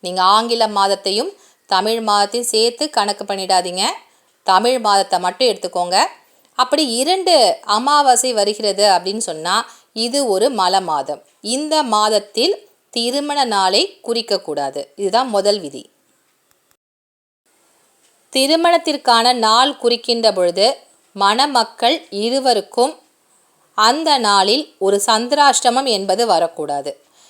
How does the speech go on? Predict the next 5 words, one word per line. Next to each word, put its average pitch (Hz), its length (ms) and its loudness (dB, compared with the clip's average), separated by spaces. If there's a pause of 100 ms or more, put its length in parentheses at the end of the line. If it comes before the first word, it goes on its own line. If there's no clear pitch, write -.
(160)
இல்ல, 285 180 2
சந்திராஷ்டம 311 920 4
நேரம் 269 500 0
என்பது 226 400 0
முடிந்த 247 500 0